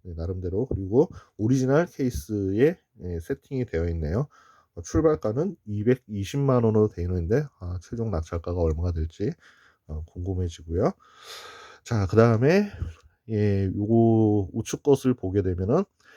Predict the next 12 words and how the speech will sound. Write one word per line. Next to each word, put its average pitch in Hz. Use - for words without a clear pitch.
예, 95
오천 110
년 117
영광사의 98
육 104
종 127
세트가 123
모두 98
다 139
엔지씨 104
그레이딩을 113
받은, 104